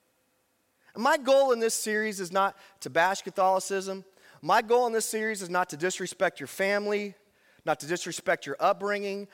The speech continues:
not to disrespect your beliefs. I have no desire to do that. And not, my goal in this series is not to talk you out of something or talk you into something. It's just not my goal. My one goal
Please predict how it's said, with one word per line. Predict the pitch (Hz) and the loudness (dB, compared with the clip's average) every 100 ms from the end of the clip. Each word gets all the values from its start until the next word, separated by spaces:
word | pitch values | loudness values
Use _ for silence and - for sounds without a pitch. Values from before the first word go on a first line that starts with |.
| - - | -20 -6
not | 156 | -6
to | 147 | -4
disrespect | 135 175 - 160 156 - 170 - | -6 -6 -6 -10 -8 -4 -4 -6
your | |
beliefs. | 143 156 180 175 | -8 -6 -6 -4
I | 214 | -2
have | 226 | -2
no | 175 165 | -2 -4
desire | 139 143 135 | -4 -4 -4
to | 123 | -6
do | 120 131 | -10 -6
that. | 147 165 - - - | -4 -4 -6 -14 -6
And | 226 | -2
not, | 269 285 | 0 0
my | 220 285 | 0 0
goal | 233 240 262 247 | 2 2 4 2
in | 208 | 0
this | 220 214 | -4 -4
series | 226 226 208 | -6 -6 -4
is | |
not | 208 214 | -2 -2
to | 190 | -4
talk | 196 208 - | -4 -4 -4
you | 175 | -4
out | 170 196 | -2 0
of | 226 | -2
something | - 233 233 233 190 | -4 -6 -4 -6 -6
or | |
talk | 156 190 180 | -6 -6 -6
you | 196 | -8
into | 214 208 | -8 -6
something. | 180 156 123 95 - _ _ _ _ _ _ _ _ | -6 -6 -6 -12 -18 _ _ _ _ _ _ _ _
It's | - - | -10 -6
just | 262 | -2
not | 254 | -2
my | 220 | -2
goal. | 151 220 269 139 - - - | -2 -2 -2 -4 -10 -20 -6
My | 185 262 349 | 0 2 2
one | 254 170 208 269 294 262 | -2 0 2 4 2 0
goal | 175 262 220 139 | 4 6 4 0